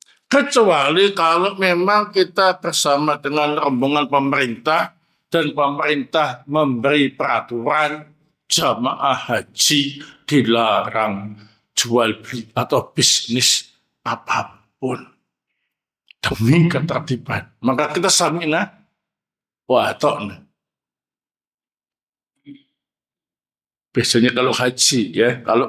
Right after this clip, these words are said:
umrah tergantung travelnya, ya. Nah, lumayan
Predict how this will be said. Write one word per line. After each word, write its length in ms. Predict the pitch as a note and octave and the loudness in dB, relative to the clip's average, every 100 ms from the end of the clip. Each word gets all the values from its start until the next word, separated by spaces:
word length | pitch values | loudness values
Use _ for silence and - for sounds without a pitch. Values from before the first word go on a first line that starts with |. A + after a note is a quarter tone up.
| C#3 | 2
umrah 560 | A#2+ C3 C#3+ C#3+ D3 - _ _ _ _ _ _ _ _ _ _ _ _ _ _ _ _ _ _ _ _ _ _ _ _ _ _ _ _ _ _ _ | 4 2 4 4 2 -6 _ _ _ _ _ _ _ _ _ _ _ _ _ _ _ _ _ _ _ _ _ _ _ _ _ _ _ _ _ _ _
tergantung 480 | A2 - A#2+ A2+ A#2 | -10 -4 -2 0 0
travelnya, 800 | A2 A#2+ - A#2+ G#2 A2+ G2+ F2+ F2+ | 0 -2 0 0 0 -2 -4 -4 -4
ya. 240 | A#2+ D3+ - - | -2 -2 -4 -14
Nah, 320 | G2+ F2+ - _ G#2 _ _ _ _ _ _ _ _ _ _ _ _ _ _ _ _ _ _ _ _ _ _ _ _ _ _ _ _ _ _ _ _ _ _ _ _ _ _ _ _ _ _ _ _ _ _ _ A#2+ | -16 -16 -20 _ _ _ _ _ _ _ _ _ _ _ _ _ _ _ _ _ _ _ _ _ _ _ _ _ _ _ _ _ _ _ _ _ _ _ _ _ _ _ _ _ _ _ _ _ _ _ _ _ 2
lumayan 640 | A#2 G#2+ B2+ C#3+ A2+ - | 4 4 4 2 0 -6